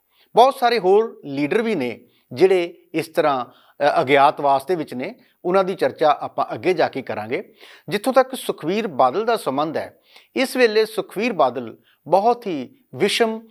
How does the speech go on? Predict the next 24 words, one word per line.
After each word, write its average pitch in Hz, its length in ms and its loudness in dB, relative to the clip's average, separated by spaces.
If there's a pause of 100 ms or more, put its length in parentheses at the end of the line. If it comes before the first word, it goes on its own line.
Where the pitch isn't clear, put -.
(220)
ਤੇ 185 120 2
ਕਠਿਨ 208 460 -2
ਪ੍ਰਸਥਿਤੀਆਂ 156 520 -4
ਵਿੱਚ 131 120 -10
ਫਸੇ 120 300 -6
ਹੋਏ 95 160 -16
ਨੇ। - 160 -20 (440)
ਇੱਕ 240 200 0
ਪਾਸੇ 247 520 2 (300)
ਉਹ 226 160 4
ਕਾਫੀ 165 320 2
ਦੇਰ 147 280 -2
ਤੋਂ 165 280 -4 (380)
ਸੱਤਾ 202 340 2
ਤੋਂ 185 140 -4
ਦੂਰ 160 300 -2
ਨੇ, 208 260 -6 (320)
ਤਾਂ 247 120 6
ਦੂਸਰੇ 208 400 -4
ਪਾਸੇ 156 460 -2 (380)
ਅਕਾਲ 185 320 4
ਤਖਤ 196 260 -6
ਸਾਹਿਬ 165 400 -2
ਵੱਲੋਂ 127 340 -4